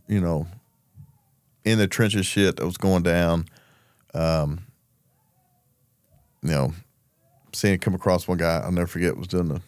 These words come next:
twelve-hour shift patrol. Hotter than, dude, it was hot.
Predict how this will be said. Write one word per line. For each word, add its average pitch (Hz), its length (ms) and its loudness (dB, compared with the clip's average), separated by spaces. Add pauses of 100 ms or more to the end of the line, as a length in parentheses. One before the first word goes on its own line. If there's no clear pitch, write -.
(240)
twelve-hour 92 500 2
shift - 440 -2 (220)
patrol. 65 420 -4 (240)
Hotter 101 400 0
than, 78 120 -2 (240)
dude, 107 120 2
it - 20 4
was 78 120 -2
hot. 65 260 -2